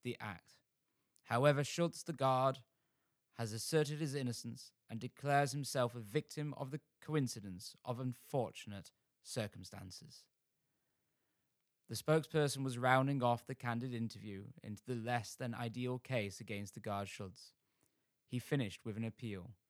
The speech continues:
not only to the press, but to the public. The criminal police would like the public to know and understand the horrific crime in an assessment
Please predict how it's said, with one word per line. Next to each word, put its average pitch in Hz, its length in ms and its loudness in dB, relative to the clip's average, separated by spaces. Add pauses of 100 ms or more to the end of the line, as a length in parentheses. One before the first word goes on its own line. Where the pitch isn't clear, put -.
(280)
not 113 180 -6
only 117 220 0
to 127 100 -12
the 131 80 -8
press, - 480 -2 (440)
but - 240 -8 (200)
to 101 100 -10
the 101 80 -10
public. 92 500 -8 (760)
The 113 80 -6
criminal 160 380 4
police 120 520 0 (220)
would 107 140 -6
like 107 200 0
the - 60 -12 (100)
public 135 300 0
to 160 100 -4
know 107 480 2
and 113 160 -4
understand 113 760 -4
the 98 80 -8
horrific 104 440 -6
crime 92 460 -2 (360)
in 101 60 -6
an 104 120 -4
assessment 101 720 -4